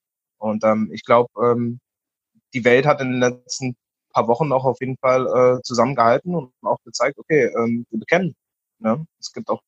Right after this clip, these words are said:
viele, die das noch nicht tun, aber, äh, der Ansatz ist auf jeden Fall schon mal da,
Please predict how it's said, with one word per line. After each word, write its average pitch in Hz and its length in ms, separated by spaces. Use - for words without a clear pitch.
viele, 127 180
die 120 240
das 117 180
noch 120 80
nicht 139 200
tun, 202 280
aber, 117 520
äh, 113 40
der 104 140
Ansatz 131 340
ist 127 60
auf 123 140
jeden 135 140
Fall 135 320
schon 156 320
mal 143 240
da, 127 300